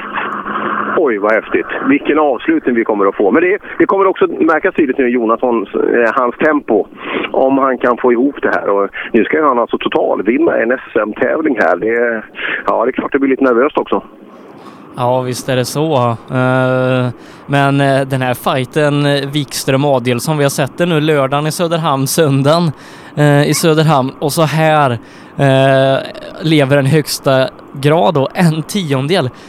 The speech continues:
Speaker 2: Är det här årets fight i S M kanske, de här två emellan?
Speaker 1: <laughs> Ja, ja, det är så kul alltså, för de är ju så vitt skilda som personer och åkstilar,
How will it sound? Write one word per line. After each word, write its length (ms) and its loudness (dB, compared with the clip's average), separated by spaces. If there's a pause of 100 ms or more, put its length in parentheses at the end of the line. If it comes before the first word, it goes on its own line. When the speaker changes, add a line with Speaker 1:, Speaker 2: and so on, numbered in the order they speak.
(320)
Speaker 2:
Är 200 -2
det 60 -2
här 220 0 (100)
årets 520 0
fight 280 -2
i 40 -4
S 180 -4
M 140 -2
kanske, 300 -2
de 120 -2
här 140 0
två 220 -2
emellan? 400 -2 (380)
Speaker 1:
<laughs> 100 -6 (300)
Ja, 260 0 (300)
ja, 120 0
det 60 0
är 140 -6
så 120 -4
kul 260 0
alltså, 160 0
för 220 0
de 100 -2
är 40 0
ju 140 2
så 180 -4
vitt 280 -2
skilda 460 0
som 240 0
personer 640 0
och 80 2
åkstilar, 680 0